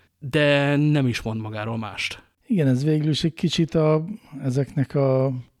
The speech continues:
Speaker 2: most nagyon divatos, vagy a fiatalok között most nagyon divatos, ö, ilyen kinyomtatós kameráknak, amit az előbb említettél is,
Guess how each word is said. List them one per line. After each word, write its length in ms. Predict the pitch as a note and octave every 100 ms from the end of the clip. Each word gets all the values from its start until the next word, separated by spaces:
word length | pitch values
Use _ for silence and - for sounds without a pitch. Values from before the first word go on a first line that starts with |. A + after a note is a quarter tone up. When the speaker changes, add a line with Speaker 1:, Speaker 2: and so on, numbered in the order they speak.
| -
Speaker 2:
most 300 | C3+ A#2+ -
nagyon 320 | C3 A2+ A2
divatos, 480 | A2+ G#2+ G#2 A2 -
vagy 140 | A2
a 60 | G#2+
fiatalok 520 | - A2+ G2+ G#2 G2
között 340 | - G#2 G2+
most 200 | G#2+ G2+
nagyon 300 | A#2+ G#2+ G#2+
divatos, 640 | G#2 G#2+ G#2 - G#2+ - A2
ö, 240 | G#2+ G#2+ A2+ - _ - - _ _
ilyen 460 | - G#2+ G#2 - D#3 - D#3+ B2+ C3+ -
kinyomtatós 1000 | - B2 G#2+ G#2 A2 - G#2 G2+ - - A#3 A3+ - - _ _ _
kameráknak, 680 | - A2+ A2 G#2 G2+ A2+ G#2+
amit 180 | G#2+ G2+
az 140 | G#2+
előbb 220 | G#2+ G2
említettél 600 | G2+ G2+ F#2+ G#2+ - G#2+
is, 260 | G#2 - -